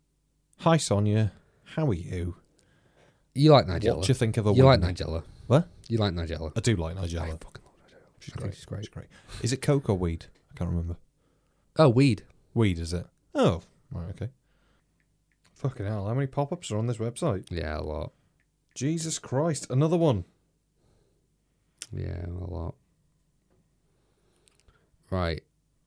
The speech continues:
Speaker 2: Although these look foul. They're not pigs in blankets. They're pigs in pastry. Sausage roll.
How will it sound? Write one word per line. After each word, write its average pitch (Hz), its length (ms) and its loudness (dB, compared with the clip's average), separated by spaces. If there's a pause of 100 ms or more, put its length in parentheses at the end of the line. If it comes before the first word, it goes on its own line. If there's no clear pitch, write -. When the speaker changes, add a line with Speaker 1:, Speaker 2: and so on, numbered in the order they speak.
(420)
Speaker 2:
Although 143 180 2
these 185 260 0
look 220 120 0
foul. 135 520 0
They're 101 140 2
not 170 180 0
pigs 101 220 -2
in 82 60 -4
blankets. 78 520 -6
They're 147 180 0 (1000)
pigs 143 260 4
in 98 100 0
pastry. 110 600 -2 (140)
Sausage 123 340 2
roll. 92 300 2